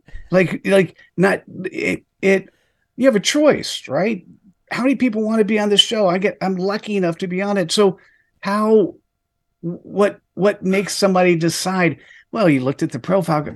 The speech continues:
"Man, that's questions. I need to ask questions about that. I need to know a little bit more." Um, but you wanna make sure that,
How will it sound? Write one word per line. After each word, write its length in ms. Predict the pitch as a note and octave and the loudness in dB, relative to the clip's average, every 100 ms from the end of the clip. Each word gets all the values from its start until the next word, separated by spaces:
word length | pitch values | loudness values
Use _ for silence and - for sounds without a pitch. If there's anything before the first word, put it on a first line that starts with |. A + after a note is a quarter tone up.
| - | -4
"Man, 180 | G#3 | 0
that's 140 | A3+ A#3 | 0 0
questions. 360 | - A3 - - | -2 -2 -4 -4
I 120 | A3 | 0
need 160 | C4 D#4+ | 4 4
to 80 | F#3+ | 2
ask 180 | F#3 | -2
questions 380 | - - - D#3 | -4 -6 -4 -2
about 260 | C3 G#2 G2+ | -2 -4 -4
that. 140 | F#2+ | -2
I 40 | B2+ | 0
need 160 | F#3+ | 0
to 80 | E3+ | 2
know 180 | F3+ G3 | 2 4
a 40 | |
little 160 | F#3 D#3+ | 4 2
bit 140 | B2+ | 0
more." 320 | A#2+ A2+ G#2 - _ _ _ - | 0 0 0 -6 _ _ _ -2
Um, 280 | D3 D#3+ - | 0 0 -2
but 120 | D#3+ | -2
you 100 | D#3 | 0
wanna 200 | G3 A#3+ | 0 2
make 180 | G#3 G3 | 2 2
sure 420 | - - F3+ F3+ | 0 -2 0 2
that, 400 | E3 D3 D3 C3 | 2 2 2 -2